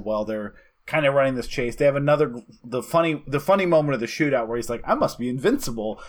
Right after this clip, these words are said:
is because, uh, it's a rotating car show. So Ryan Gosling takes cover behind a car, forgetting that it's turning in a circle. And he <laughs> waits to, he's like, he's, like, talking himself up how he's gonna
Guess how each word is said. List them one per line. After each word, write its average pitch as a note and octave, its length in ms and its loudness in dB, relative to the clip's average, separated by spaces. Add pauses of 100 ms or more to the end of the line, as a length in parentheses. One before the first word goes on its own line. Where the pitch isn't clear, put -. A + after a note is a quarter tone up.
(180)
is C#3 140 -6
because, C#3+ 640 0
uh, B2+ 200 -2
it's C3 160 -8
a C3+ 60 -6
rotating C#3+ 720 0
car D3 340 2
show. F#2+ 400 -8
So A2+ 300 -6
Ryan A#2+ 320 -4
Gosling A2+ 440 -4
takes - 300 -8
cover B2+ 360 -2
behind A#2 640 -6 (300)
a A2+ 100 -12
car, C3+ 640 -2 (140)
forgetting C3+ 520 -4
that B2+ 120 -4
it's A2+ 240 -8 (320)
turning D3+ 520 0 (400)
in B2 100 -6
a B2 60 -4
circle. - 600 -4 (600)
And F3 140 2
he E3+ 100 2
<laughs> D3+ 40 -6
waits D#3 640 -2
to, - 160 2
he's D#3 120 -4
like, D3 160 2
he's, D#3+ 200 0
like, D#3 180 -2
talking F3 340 0
himself E3+ 400 0
up D3 220 2
how E3+ 100 4
he's D#3+ 120 0
gonna C3+ 260 -2